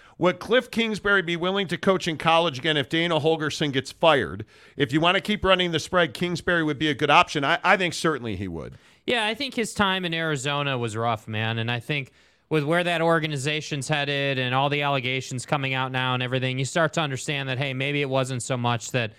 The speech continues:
Speaker 2: Cliff Kingsbury just was an awful head coach. It might have been that, hey, the organization is just terrible.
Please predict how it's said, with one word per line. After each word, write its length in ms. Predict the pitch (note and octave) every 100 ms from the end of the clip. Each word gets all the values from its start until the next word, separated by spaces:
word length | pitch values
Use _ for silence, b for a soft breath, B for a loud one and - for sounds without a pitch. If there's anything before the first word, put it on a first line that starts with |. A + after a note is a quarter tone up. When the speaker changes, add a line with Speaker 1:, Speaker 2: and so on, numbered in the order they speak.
| b b b
Speaker 2:
Cliff 280 | - E3+ -
Kingsbury 540 | E3 C#3+ B2 C#3 C3+
just 180 | B2 B2+
was 120 | C3+ A#2+
an 60 |
awful 320 | A#2+ A#2+ B2+
head 200 | A#2 G#2+
coach. 300 | - B2 A2
It 60 | A#2+
might 240 | B2 B2+
have 100 | A#2+
been 240 | A#2 A#2 A#2
that, 180 | A2 A2
hey, 240 | A#2+ A2+
the 120 | A2
organization 720 | A#2+ B2+ A#2 G#2 A2+ G#2 - F#2
is 80 |
just 180 | F#2 -
terrible. 420 | A2 F#2+ F2 E2+